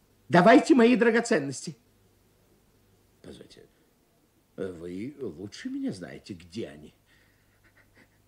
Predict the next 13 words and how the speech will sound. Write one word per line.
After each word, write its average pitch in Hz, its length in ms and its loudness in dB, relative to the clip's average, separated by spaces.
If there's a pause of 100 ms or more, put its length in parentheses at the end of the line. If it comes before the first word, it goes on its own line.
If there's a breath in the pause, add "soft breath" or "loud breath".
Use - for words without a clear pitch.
(800)
Если 233 400 -4
я 233 100 -2
тотчас 220 520 -8
же 151 160 -10
не 185 100 -4
получу 196 400 -10
драгоценностей, 147 840 -8 (800 soft breath)
вы 202 220 4
пожалеете 285 760 2
об 170 120 -2
этом, 180 260 -2
господин 208 440 -2
начальник. 240 640 -2